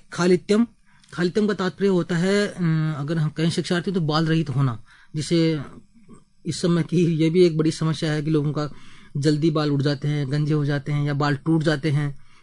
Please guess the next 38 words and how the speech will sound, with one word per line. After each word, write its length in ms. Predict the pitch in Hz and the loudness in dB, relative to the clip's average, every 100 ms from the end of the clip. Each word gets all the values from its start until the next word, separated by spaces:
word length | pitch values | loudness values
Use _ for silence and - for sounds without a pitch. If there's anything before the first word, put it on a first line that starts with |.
| - | -8
ये 100 | 156 | -2
एक 160 | 160 151 | -2 -4
सामान्य 340 | 147 151 165 | -4 0 2
समस्याएं 440 | 165 156 147 160 156 | 2 0 0 0 0
हैं। 220 | 139 139 - - - | 0 -4 -10 -12 -4
हम 100 | 151 | 0
देखते 280 | 156 147 | 2 2
हैं 80 | 170 | 0
कि 60 | 165 | 0
वर्तमान 440 | 156 151 156 156 | 0 0 -2 0
में 140 | 156 151 | 0 -2
जो 160 | 160 - - - | -4 -6 -20 -6
बहुत 240 | 170 180 - | 0 2 2
सारे 160 | 185 | 4
market 360 | 180 170 151 165 | 4 2 0 -2
में 100 | 165 | -2
ऐसे 80 | 139 | -2
product 400 | 165 160 160 160 | 0 2 2 2
हैं 100 | 156 | 2
जो 140 | 165 | 0
इन 260 | 160 185 190 | 2 4 6
दो 160 | 170 | 6
बातों 260 | 185 175 175 | 6 4 2
को 80 | 170 | 2
लेके 240 | 160 160 | 2 2
हैं, 300 | 143 139 - - - _ - | 0 0 -4 -20 -20 _ -4
खालित्यम 520 | 160 165 160 190 220 220 | 2 2 2 0 0 -2
और 100 | 151 | -8
पालित्यम, 520 | 139 151 151 139 143 120 - - - - - 135 131 143 135 | -2 -2 -2 -2 -4 -4 -12 -20 -20 -18 -14 -10 -2 0 2
बालों 300 | 151 160 165 | 2 2 2
का 80 | |
टूट 240 | 160 175 170 | -2 0 2
जाना 200 | 190 202 | 4 4
और 120 | 185 | 2
बालों 280 | 156 156 156 | 2 2 0
का 200 | 170 - - _ _ - _ | -2 -8 -16 _ _ -20 _
झड़ना। 420 | 143 151 143 127 - - - - | 0 2 4 2 -4 -20 -20 -8
तो 260 | 165 165 156 | -2 -2 -2